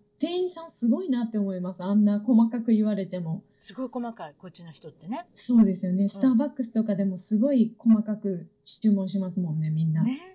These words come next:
Speaker 2: すごいですよね。だから私どこ行っても、私ここでは働けないと思ってしまうんですよ。
Speaker 1: ね、本当に。
Speaker 2: 注文が多すぎて。
Speaker 1: 多すぎる。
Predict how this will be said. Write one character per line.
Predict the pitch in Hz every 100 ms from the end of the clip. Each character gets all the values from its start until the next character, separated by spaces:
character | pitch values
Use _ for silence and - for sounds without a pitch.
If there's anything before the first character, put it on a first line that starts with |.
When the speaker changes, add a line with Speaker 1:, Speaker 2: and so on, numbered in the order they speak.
| _ _
Speaker 2:
す | - 208
ご | 240 359
い |
で | 403
す | -
よ | 190
ね。 | 180 190 -
だ | 302
か | 269
ら |
私 | 233 233
ど | 269
こ | 349
行 | 403
っ | 311
て |
も、 | 220
私 | 190 -
こ | 202
こ | 196
で | 233
は | 202
働 | 233 247 240
け | 226
な | 170
い |
と | 151
思 | 190
っ |
て | 185
し | 175
ま | 160
う |
ん | 127
で |
す | - -
よ。 | 208
Speaker 1:
ね、 | 214 233 226 -
本 | 214 226 226
当 | 220
に。 | 214 208 _
Speaker 2:
注 | - 294
文 | 277 262
が | 254
多 | 262
す | -
ぎ | 190
て。 | _ _ _ _ _
Speaker 1:
多 | 202 202
す | -
ぎ | 180 196
る。 | 170